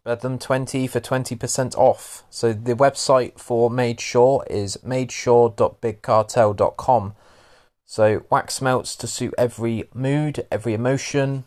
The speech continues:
every feeling. Currently gearing up for Halloween. So, uh, yeah, handmade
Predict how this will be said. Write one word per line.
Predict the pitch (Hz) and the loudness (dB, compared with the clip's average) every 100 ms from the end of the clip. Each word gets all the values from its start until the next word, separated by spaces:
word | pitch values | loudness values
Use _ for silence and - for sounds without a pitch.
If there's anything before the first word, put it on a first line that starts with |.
| - | -8
every | 107 110 | -8 -8
feeling. | 107 - 151 147 143 160 - - _ _ _ _ _ | -8 -2 0 2 0 -4 -12 -20 _ _ _ _ _
Currently | - 143 120 | 0 2 0
gearing | 123 143 127 127 | 0 2 4 2
up | 123 - | 0 -2
for | 127 | -6
Halloween. | - 139 127 135 165 190 _ _ _ _ _ _ _ _ _ _ | 0 2 2 0 -4 -10 _ _ _ _ _ _ _ _ _ _
So, | - 120 117 | -4 2 4
uh, | 120 117 117 - - | 6 4 0 -8 -8
yeah, | 123 139 123 - - - _ _ - | 2 4 2 -2 -20 -20 _ _ -4
handmade | 156 147 143 143 143 139 | -2 0 0 0 -2 -4